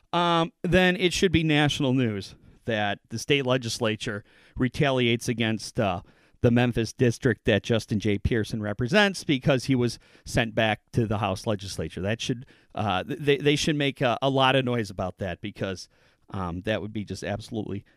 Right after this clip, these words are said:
despicable. And before we go, I need to,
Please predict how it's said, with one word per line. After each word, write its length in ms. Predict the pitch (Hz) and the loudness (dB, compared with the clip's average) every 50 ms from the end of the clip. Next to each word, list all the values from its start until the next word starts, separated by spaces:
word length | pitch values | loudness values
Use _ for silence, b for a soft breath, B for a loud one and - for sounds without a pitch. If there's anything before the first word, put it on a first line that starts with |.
| b b b - | b b b -2
despicable. 760 | - 160 - - - - 180 170 - 156 123 135 117 104 - - | 0 0 0 0 0 0 0 0 0 -2 -2 -2 -4 -6 -6 -4
And 180 | 165 180 190 180 | 0 0 2 2
before 400 | 175 180 - - 220 247 254 277 | 2 0 2 4 6 6 6 6
we 100 | 285 262 | 4 2
go, 460 | 175 170 175 165 143 135 135 165 B B B B B B B - | 0 2 2 2 4 2 0 -2 B B B B B B B -2
I 140 | 143 151 156 | 0 2 2
need 300 | 156 160 170 180 170 - | 2 2 2 0 0 0
to, 340 | - - 160 156 160 156 | 2 4 6 6 6 4